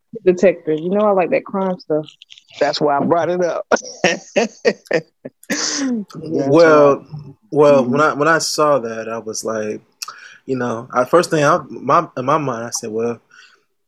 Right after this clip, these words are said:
Speaker 3: he shouldn't have been caught lacking in the first place. What kind of man doesn't check if the clerk got a gun?" But that's just me. <laughs> You, you know, like
Speaker 2: So you robbed, you, so you, you thought about robbing the store?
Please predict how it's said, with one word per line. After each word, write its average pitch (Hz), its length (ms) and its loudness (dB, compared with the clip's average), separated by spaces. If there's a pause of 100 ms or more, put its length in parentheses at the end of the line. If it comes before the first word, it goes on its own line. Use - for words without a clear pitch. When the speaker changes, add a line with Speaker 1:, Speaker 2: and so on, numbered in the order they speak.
(240)
Speaker 3:
he - 100 -12
shouldn't 123 220 -2
have 117 60 -6
been 117 100 -6
caught 117 320 2
lacking 127 420 0 (240)
in 113 60 -18
the 101 40 -16
first 139 340 0
place. 110 260 -8
What 123 100 -6
kind 123 180 -4
of 117 60 -8
man 123 260 -4
doesn't 113 260 -8
check 123 200 -2
if 120 80 -8
the 101 60 -12
clerk 120 240 -2
got 113 120 -4
a 110 40 -6
gun?" 117 320 -6 (560)
But 180 100 4
that's 170 140 2
just 131 200 -2
me. 127 280 -8 (480)
<laughs> - 1300 2
You, 214 360 2
you 196 160 4
know, 151 280 6 (580)
like 135 440 4 (580)
Speaker 2:
So 185 80 2
you 202 240 0
robbed, 220 300 2
you, 160 240 -2
so 170 160 0
you, 156 180 -2
you 190 200 -2
thought 202 200 0
about 196 240 -2
robbing 208 280 -4
the 190 60 -4
store? 226 280 -4